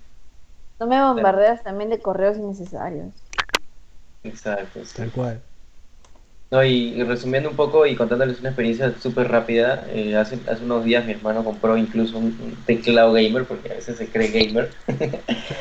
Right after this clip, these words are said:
Speaker 2: y tuvo, me, y yo, me contó cuál fue su exper-, su experiencia de compra y para mí fue,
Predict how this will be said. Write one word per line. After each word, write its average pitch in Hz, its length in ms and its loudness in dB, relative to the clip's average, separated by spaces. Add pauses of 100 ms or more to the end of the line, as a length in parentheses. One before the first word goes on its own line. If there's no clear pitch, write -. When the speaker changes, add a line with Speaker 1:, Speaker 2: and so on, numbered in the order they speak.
(440)
Speaker 2:
y 127 300 2
tuvo, 156 380 6
me, 123 320 4
y 120 300 -6
yo, 151 240 6
me 131 200 0
contó 113 240 2
cuál 143 200 2
fue 139 120 -4
su 143 120 -6
exper-, 113 260 -4
su - 140 -10
experiencia 113 360 -4
de 123 80 -2
compra 123 240 2
y 123 60 2
para 101 300 2
mí 107 100 -4
fue, 110 380 -2